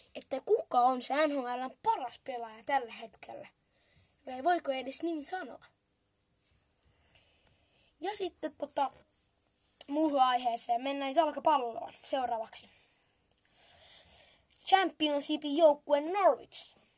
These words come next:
tai itse asiassa mestari, nyt Norwich, pääsi takaisin Veikkausliigaan. Ää, ei, anteeksi, tähän Valioliigaan.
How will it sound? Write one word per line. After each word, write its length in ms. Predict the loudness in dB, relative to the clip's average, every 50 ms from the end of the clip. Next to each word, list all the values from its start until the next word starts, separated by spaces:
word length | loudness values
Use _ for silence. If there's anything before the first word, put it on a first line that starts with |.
| _ _ _ _ _ _ _ _
tai 180 | -4 -4 -4 -4
itse 180 | -4 -6 -6 -6
asiassa 200 | -4 -4 -2 0
mestari, 520 | 2 2 4 2 0 0 -4 -12 -12 -14 -20 _ _ _ _ _ _ _ _ _ _ -14
nyt 220 | -10 -10 -10 -10 _ _ -8 -8 -8 -10 _ _ _ _ -6
Norwich, 640 | -4 -2 0 0 -2 -4 -6 -10 -12 -14 -14 -14 _ _ _ _ -20 _ _ _ _ _ _ _ _ _ _ _ _ _ _ _ _ _ _
pääsi 520 | -2 0 0 0 -2 -4 -6 -8 -10 -16 -18 _ _ _ _ _ _ -6
takaisin 560 | -6 -6 -4 -4 -6 -6 -6 -8 -14 -16 -18 _ _ _ _ _ -16 -10
Veikkausliigaan. 1400 | -6 -6 -6 -6 -8 _ -12 -12 -12 -12 -14 -20 -20 _ _ _ _ _ -18 -18 -18 -18 -18 -20 -20 -14 -8 -6
Ää, 220 | -4 -4 -2 -2
ei, 220 | -2 -2 -2 -4 -4 -6
anteeksi, 500 | -6 -6 -6 -8 -10 -12 -12 -14 -12 -10
tähän 260 | -10 -10 -8 -4 0
Valioliigaan. 760 | 2 2 2 0 -4 -8 -10 -12 -18 -20 -18 -18 -18 -20